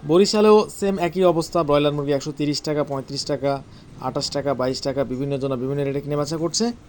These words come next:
তো সিলেট বিভাগে বর্তমান ব্রয়লার মুরগি একশো পঁচিশ থেকে শুরু করে একশো আঠাশ টাকা, পঁয়ত্রিশ টাকার মধ্যেই। সোনালী মুরগি বিক্রি হচ্ছে, আহ, একশো আশি থেকে সত্তর আশি টাকা।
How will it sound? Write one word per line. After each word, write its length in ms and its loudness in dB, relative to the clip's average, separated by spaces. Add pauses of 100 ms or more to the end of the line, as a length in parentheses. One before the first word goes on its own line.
(720)
তো 160 6
সিলেট 420 2
বিভাগে 400 0
বর্তমান 460 -2
ব্রয়লার 260 4
মুরগি 200 0
একশো 280 -2
পঁচিশ 300 -4
থেকে 200 -4
শুরু 220 -4
করে 180 2
একশো 180 -4
আঠাশ 300 -4
টাকা, 180 -4
পঁয়ত্রিশ 460 -8
টাকার 240 -4
মধ্যেই। 360 0 (580)
সোনালী 320 0
মুরগি 220 0
বিক্রি 300 -2
হচ্ছে, 420 -2
আহ, 420 -4
একশো 400 -2 (140)
আশি 300 -6
থেকে 260 -4
সত্তর 420 -6
আশি 160 -6
টাকা। 300 -4